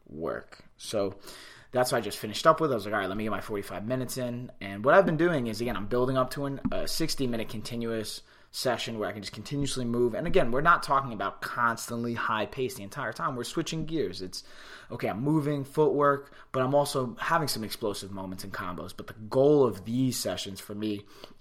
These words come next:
is movement, footwork, head movement, and just getting the neurological firing, especially 'cause I've been focusing a lot on my southpaw stance.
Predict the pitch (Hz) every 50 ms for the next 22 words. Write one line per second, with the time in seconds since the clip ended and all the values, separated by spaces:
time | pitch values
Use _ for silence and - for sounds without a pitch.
0 | - - - - - - - - 123 113 107 95 - - - - - - - -
1 | - - - - - _ - - 131 151 165 165 143 156 160 156 151 - - -
2 | - _ - - - - - 151 143 135 - 131 135 131 131 131 - - - -
3 | _ _ - - - - - 151 143 143 139 139 123 113 104 98 110 107 101 98
4 | - - _ - - - - _ _ - 113 120 123 120 131 123 - 104 - -
5 | 135 135 143 135 135 131 127 101 110 107 110 110 127 127 127 123 120 120 123 120
6 | 110 107 104 - - 110 107 110 117 123 117 - - - - 143 - - 151 131
7 | 117 120 117 117 - - 123 - - 117 110 104 104 104 104 98 85 85 - -
8 | - 110 98 101 101 - - - 71 58 - - - 50 50 50 - -